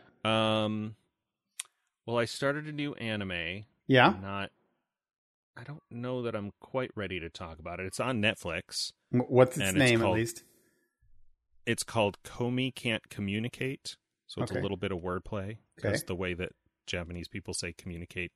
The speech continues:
Speaker 1: it's, it's something Komi.
Speaker 2: Oh, oh.
Speaker 1: Um,
Speaker 2: Ah, I get it. I see what they did there.
Speaker 1: So, so far, I've only seen the first episode, but there's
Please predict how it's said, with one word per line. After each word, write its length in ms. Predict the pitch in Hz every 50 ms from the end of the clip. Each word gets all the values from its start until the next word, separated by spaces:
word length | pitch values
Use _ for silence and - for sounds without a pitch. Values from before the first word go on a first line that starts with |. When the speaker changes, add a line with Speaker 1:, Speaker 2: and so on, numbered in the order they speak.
| _ _ _ _
Speaker 1:
it's, 200 | - - - - - _ _
it's 120 | - -
something 240 | - 87 - 85 78 - -
Komi. 360 | - 95 90 92 95 98 - _ _ _ _ _ -
Speaker 2:
Oh, 60 | 147
oh. 280 | 127 113 110 139 131 104
Speaker 1:
Um, 60 | 98
Speaker 2:
Ah, 680 | 110 107 107 101 101 117 113 117 123 123 123 120 120 117
I 100 | 117 123
get 260 | 110 - 127 110 98
it. 120 | 98 98 101
I 120 | 110 117
see 140 | 113 - 123
what 120 | 113 110
they 100 | 107 95
did 180 | 90 87 82 87
there. 260 | 87 82 80 85 - _ _ _ _ _ - - - _ _ _ _ _ _ _ _ _
Speaker 1:
So, 480 | - - - - 147 139 139 139 147 139
so 360 | - - - - - 143 147
far, 260 | - - 156 156 151
I've 100 | 147 139
only 200 | 143 135 139 143
seen 220 | - - 151 143
the 60 | 135 -
first 340 | - 135 135 135 - -
episode, 580 | - 104 - - - - 107 98 98 101 95 95
but 200 | - 104 - -
there's 500 | 117 110 107 104 101 101 95 - -